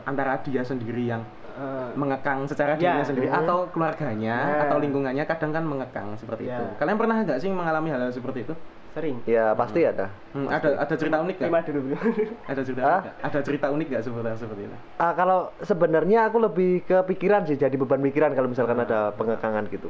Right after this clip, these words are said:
Speaker 1: Iya, iya,
Speaker 3: Misalkan
Speaker 1: iya.
Speaker 3: aku kan dulu pernah kerja di suatu perusahaan,
Speaker 1: Hmm.
Speaker 3: itu yang aku, ah, diharuskan seperti ini, diharuskan seperti ini.
Speaker 1: Hmm.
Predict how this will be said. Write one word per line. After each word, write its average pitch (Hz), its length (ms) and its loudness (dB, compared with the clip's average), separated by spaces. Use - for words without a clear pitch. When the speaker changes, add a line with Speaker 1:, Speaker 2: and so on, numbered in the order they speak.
Speaker 1:
Iya, 123 260 -4
iya, 113 100 -2
Speaker 3:
Misalkan 113 280 2
Speaker 1:
iya. 160 80 2
Speaker 3:
aku 156 120 4
kan 170 140 2
dulu 143 260 4
pernah 151 400 0
kerja 135 360 2
di 135 140 0
suatu 127 440 0
perusahaan, 117 640 0
Speaker 1:
Hmm. 135 420 -6
Speaker 3:
itu 127 200 0
yang 151 260 6
aku, 135 240 -2
ah, 123 120 -6
diharuskan 135 540 2
seperti 156 320 2
ini, 185 200 2
diharuskan 143 360 2
seperti 147 340 0
ini. 180 340 0
Speaker 1:
Hmm. 123 300 -8